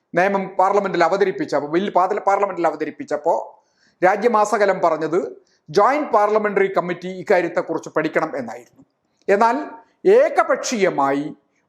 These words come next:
ഒരു ജെ പി സിയെ നിയമിക്കുകയും ആർ എസ് എസും ബി ജെ പിയും എന്താണോ ഉദ്ദേശിക്കുന്നത് ആ രൂപത്തിൽ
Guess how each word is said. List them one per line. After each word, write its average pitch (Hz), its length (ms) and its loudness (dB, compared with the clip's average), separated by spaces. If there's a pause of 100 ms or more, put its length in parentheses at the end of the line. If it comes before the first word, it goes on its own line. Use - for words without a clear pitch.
(120)
ഒരു 208 120 4 (120)
ജെ 214 100 6 (100)
പി 311 180 2
സിയെ 214 280 2
നിയമിക്കുകയും 147 580 -2 (440)
ആർ 247 320 4
എസ് 294 160 -2
എസും 294 280 -2
ബി 202 80 2 (100)
ജെ 247 140 4
പിയും 233 260 0
എന്താണോ 208 340 2 (100)
ഉദ്ദേശിക്കുന്നത് 160 680 -2 (560)
ആ - 20 4 (180)
രൂപത്തിൽ 247 460 0